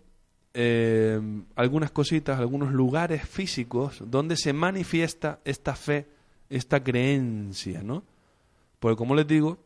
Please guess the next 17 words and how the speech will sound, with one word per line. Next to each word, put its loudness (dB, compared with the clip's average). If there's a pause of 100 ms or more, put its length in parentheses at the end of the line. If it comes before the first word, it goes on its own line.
(360)
se -2
trata 2
de 4
una 0
relación 0
mente-cuerpo, -4
¿no? -8
Y -8
estamos -6
hablando -2
de -4
ciencia, -6
¿de -6
acuerdo? -6 (760)
Ellos 8
hablan 2
de, 4